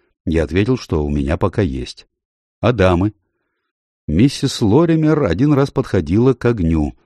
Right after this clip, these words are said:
наверное, подложить дров, или, вероятнее всего, поговорить с Шайтаной. С уверенностью утверждать не могу, я как раз заявил довольно рискованную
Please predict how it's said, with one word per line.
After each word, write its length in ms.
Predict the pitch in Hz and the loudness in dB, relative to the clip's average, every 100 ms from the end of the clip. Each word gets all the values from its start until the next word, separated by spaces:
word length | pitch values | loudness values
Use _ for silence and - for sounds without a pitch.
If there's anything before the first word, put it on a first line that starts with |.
| _ - | _ -6
наверное, 500 | 76 104 131 127 123 | -2 0 2 2 0
подложить 540 | 85 80 76 98 90 | -2 0 0 -2 -2
дров, 460 | 92 82 69 - - _ _ - | 0 0 -2 -8 -20 _ _ -6
или, 240 | 80 110 | -2 0
вероятнее 540 | 120 82 80 85 113 101 | 0 0 0 -2 -2 -2
всего, 260 | - 82 | -2 -4
поговорить 440 | 90 80 82 85 - | -2 -2 -2 -2 -2
с 20 | |
Шайтаной. 720 | 110 95 - 85 76 71 62 _ _ _ | -2 -2 0 -2 -2 -6 -8 _ _ _
С 120 | - 95 | -4 0
уверенностью 480 | 110 110 92 - | 2 0 -2 -2
утверждать 500 | 82 92 90 92 87 | -4 -2 0 0 0
не 80 | 92 | 0
могу, 340 | 107 135 113 76 | 0 0 -2 -2
я 180 | 78 | -2
как 200 | 76 82 | -4 -4
раз 260 | 104 110 - | -2 -2 -4
заявил 500 | 80 71 87 92 104 | -6 -2 0 0 0
довольно 360 | 78 87 90 87 | 0 0 0 0
рискованную 800 | 87 - 98 85 82 82 82 | -4 -4 -2 0 0 0 -2